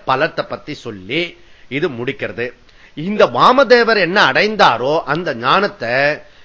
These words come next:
யார் அடைந்தாலும் அந்த ஞானத்துக்கு மோட்சம் உண்டு. Not only வாமதேவருக்கு தான் கிடைச்சது அப்படி உத்தரவாதம் கொடுக்கல. So இதுதான் உபனிஷத்தோட நம்மளுடைய சாஸ்திரத்துடைய கிரேட்னஸ்.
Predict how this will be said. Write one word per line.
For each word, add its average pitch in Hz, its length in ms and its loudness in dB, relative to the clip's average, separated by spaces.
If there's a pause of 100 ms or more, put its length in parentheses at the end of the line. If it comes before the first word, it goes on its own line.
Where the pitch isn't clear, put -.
(140)
யார் 131 480 0
அடைந்தாலும் 185 960 0
அந்த 151 260 -6
ஞானத்துக்கு 147 760 -8
மோட்சம் 127 440 -8
உண்டு. 85 240 -20 (540)
Not 196 200 2
only 277 200 -2
வாமதேவருக்கு 208 600 0
தான் 214 160 0
கிடைச்சது 185 580 -2
அப்படி 214 480 -4
உத்தரவாதம் 156 600 0
கொடுக்கல. 98 280 -8 (320)
So 254 160 -12
இதுதான் 185 560 0 (720)
உபனிஷத்தோட 185 640 -2
நம்மளுடைய 156 360 -2
சாஸ்திரத்துடைய 165 840 -2
கிரேட்னஸ். 139 640 -4